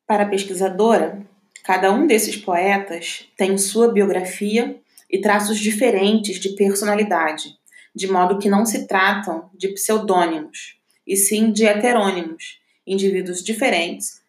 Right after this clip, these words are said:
cada qual com seu mundo próprio. O próprio autor, ao discorrer acerca de seus heterônimos, assim nos disse:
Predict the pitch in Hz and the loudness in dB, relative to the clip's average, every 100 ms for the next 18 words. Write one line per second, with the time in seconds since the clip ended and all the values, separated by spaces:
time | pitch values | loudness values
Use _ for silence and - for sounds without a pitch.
0 | _ 202 202 202 208 180 185 220 208 226 | _ 0 0 0 2 2 0 -2 -2 0
1 | 208 202 196 - 175 151 - 156 - _ | 0 0 0 0 0 0 -6 -14 -16 _
2 | _ _ _ - 208 233 240 247 233 226 | _ _ _ -10 -2 2 4 4 2 4
3 | 202 208 - - - - - 208 202 208 | 4 4 0 -14 -20 -20 -4 -2 0 -2
4 | - 226 214 233 233 214 - 208 208 208 | -2 -2 2 2 2 0 0 0 -2 -4
5 | 202 202 208 202 202 202 196 226 202 180 | -4 -2 -2 0 0 0 0 2 0 -4
6 | 190 - - _ _ - 202 220 233 233 | -8 -14 -16 _ _ -4 0 2 4 2
7 | 208 180 160 - - 180 | 0 -4 -4 -6 -10 -14